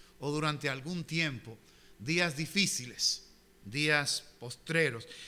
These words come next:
Y también podría ser que se refiere ese término a,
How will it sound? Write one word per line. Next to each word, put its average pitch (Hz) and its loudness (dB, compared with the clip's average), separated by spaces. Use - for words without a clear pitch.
Y 202 2
también 170 0
podría 147 2
ser 143 -2
que 135 -4
se - 0
refiere 151 2
ese 143 -4
término 147 -2
a, 123 -6